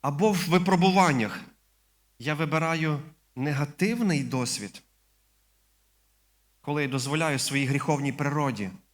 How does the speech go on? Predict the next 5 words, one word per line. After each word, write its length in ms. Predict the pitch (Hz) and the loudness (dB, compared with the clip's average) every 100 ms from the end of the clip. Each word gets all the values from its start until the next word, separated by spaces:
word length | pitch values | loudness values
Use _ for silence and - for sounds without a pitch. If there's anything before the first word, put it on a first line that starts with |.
| _ _ | _ _
проявлятися 680 | 127 135 135 143 135 120 131 | -6 -4 -2 -4 -2 -4 -4
в 120 | 113 | -4
гніві, 460 | 113 143 175 170 123 | -4 0 0 0 -2
в 60 | |
нетерпінні. 680 | 120 120 131 - 170 151 | -4 -6 -8 -4 -2 -2